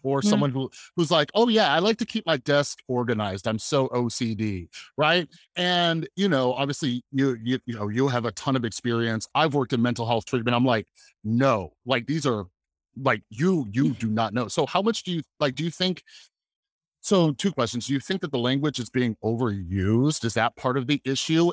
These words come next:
Speaker 1: And how do you think that affects, you know, the stigma, the conversation, how people get help? Like,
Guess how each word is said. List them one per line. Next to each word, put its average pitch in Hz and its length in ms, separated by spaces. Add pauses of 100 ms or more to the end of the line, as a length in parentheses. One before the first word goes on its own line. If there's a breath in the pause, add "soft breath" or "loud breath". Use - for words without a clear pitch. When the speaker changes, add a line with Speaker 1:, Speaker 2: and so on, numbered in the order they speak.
Speaker 1:
And 123 480 (220)
how 170 320
do 175 80
you 180 100
think 147 260
that 135 120
affects, 123 560 (400)
you 127 120
know, 104 420
the 117 100
stigma, 135 600
the 107 120
conversation, 120 760
how 117 220
people 113 320
get 104 220
help? 110 260
Like, 98 220